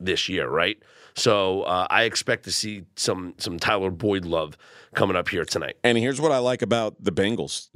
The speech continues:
Speaker 2: They are very good against the run. Eighty-one rushing yards per game allowed. I get Nick Chubb is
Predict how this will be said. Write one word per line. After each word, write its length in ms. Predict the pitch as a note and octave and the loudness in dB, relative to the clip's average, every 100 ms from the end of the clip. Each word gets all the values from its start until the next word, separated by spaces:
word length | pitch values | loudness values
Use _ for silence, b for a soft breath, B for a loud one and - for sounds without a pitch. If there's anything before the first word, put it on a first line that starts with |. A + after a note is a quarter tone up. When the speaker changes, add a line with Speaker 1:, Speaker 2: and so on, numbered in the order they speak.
| - - | -10 -8
Speaker 2:
They 400 | F2+ D#2+ G2+ A#2+ | -8 0 2 2
are 460 | G#2 G#2+ G#2 G2 - | 2 2 0 -2 -8
very 580 | E2 D#2+ G#2 A#2 A2+ | -12 -2 2 2 0
good 440 | F#2 G#2+ F#2+ E2 D#2+ _ | 0 0 0 -4 -10 _
against 360 | G2 F#2 F2+ - | 0 0 -2 -2
the 80 | F#2 | 0
run. 340 | E2+ D#2 D2+ - | 0 -4 -8 0
Eighty-one 500 | A#2+ C3 C3+ B2 A2+ | 2 2 0 0 0
rushing 340 | A2+ G2+ A2 | 0 2 0
yards 260 | G2+ G2+ F2+ | 2 0 -2
per 140 | - | -4
game 300 | E2+ F#2 F#2+ | 0 0 2
allowed. 420 | F2+ F2+ F2 E2+ - B B B B B B B - | 2 2 0 -2 -8 B B B B B B B 2
I 100 | A2 | 2
get 320 | A2+ A#2 - | 2 0 0
Nick 200 | G#2 G2+ | -4 0
Chubb 320 | - G#2+ G2+ | 2 2 2
is 240 | F#2 E2+ | -2 -6